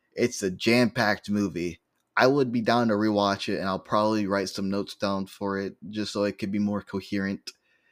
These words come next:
and more, just more organized, uh, altogether. But, uh,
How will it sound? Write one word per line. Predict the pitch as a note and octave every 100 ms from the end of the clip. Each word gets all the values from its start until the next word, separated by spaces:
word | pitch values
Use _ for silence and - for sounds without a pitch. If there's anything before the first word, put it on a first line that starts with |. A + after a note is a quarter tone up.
| _ _ _ _ -
and | G2+
more, | G2 F#2+ F#2 F2+ E2 _ - _ _ - _ _ _ _ _ - A1+ - _ _ _ _ _ _ _ - B2
just | C#3
more | C3+ D3+ D3
organized, | A#2+ G#2+ G#2 G2+ G2 G#2 G#2+ - _ _ _ _
uh, | - D#2 -
altogether. | G2+ G2 F#2 E2+ F2+ G2 G#2 - _ _ _ _ _ _ _ _ _ _ _ _ _ -
But, | G#2 G#2
uh, | G2+ G#2 G#2